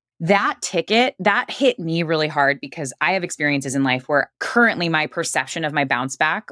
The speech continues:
was not strong. And so it has, I'm looking at it right now in my brain going, "Oh, that limits me because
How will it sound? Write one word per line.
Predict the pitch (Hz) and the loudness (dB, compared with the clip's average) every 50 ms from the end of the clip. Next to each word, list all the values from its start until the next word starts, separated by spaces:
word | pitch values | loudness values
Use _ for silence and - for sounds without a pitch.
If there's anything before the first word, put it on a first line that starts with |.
| - | -10
was | - 156 160 123 | -6 -6 -4 -2
not | 143 139 127 - - | -2 -4 -4 -4 -8
strong. | - - 117 120 - 50 52 - - - - _ _ _ _ _ _ _ _ _ - | -8 -6 -4 -4 -6 -6 -8 -14 -16 -18 -18 _ _ _ _ _ _ _ _ _ 0
And | 180 175 127 | 0 2 2
so | - 170 160 | 2 2 2
it | 156 - | 2 2
has, | - 160 151 139 135 - _ _ _ _ | 2 2 2 0 -2 -8 _ _ _ _
I'm | - 170 165 160 156 | -4 -2 -2 -2 0
looking | 160 196 220 - 220 185 | 2 0 2 2 2 2
at | 165 156 156 | 2 2 2
it | 135 | 2
right | 147 170 185 | 0 0 0
now | 190 180 165 147 | 0 -2 -6 -4
in | - - 190 196 | 0 2 2 4
my | 185 185 | 4 2
brain | 170 - 170 165 156 151 | 2 2 2 4 4 2
going, | 139 156 143 143 139 - | 4 4 2 2 2 2
"Oh, | 190 208 | 2 2
that | 180 190 202 208 - 196 | 4 4 2 2 2 0
limits | 175 185 202 202 180 - - - - | -2 0 0 0 -2 -4 -4 -6 -6
me | 139 120 98 123 | -6 -6 -6 -8
because | 151 147 139 165 151 | -10 -10 -10 -10 -10